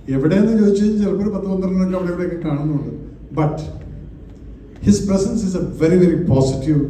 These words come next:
ഇത് ഞാൻ ഇവനെ കൊച്ചുനാൾ തൊട്ട് കാണുന്നതാണ്. വീട്ടിൽ വന്നിരുന്നിട്ട് കഞ്ഞി കുടിച്ചുകൊണ്ട്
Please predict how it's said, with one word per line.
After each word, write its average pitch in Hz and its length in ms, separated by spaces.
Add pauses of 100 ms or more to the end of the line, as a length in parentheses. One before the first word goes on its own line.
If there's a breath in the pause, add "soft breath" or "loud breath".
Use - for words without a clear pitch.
(600)
ഇത് 151 180
ഞാൻ 165 180
ഇവനെ 170 180 (200)
കൊച്ചുനാൾ 175 560
തൊട്ട് 160 240
കാണുന്നതാണ്. 131 420 (1000 loud breath)
വീട്ടിൽ 147 260
വന്നിരുന്നിട്ട് 143 500
കഞ്ഞി 139 240
കുടിച്ചുകൊണ്ട് 139 340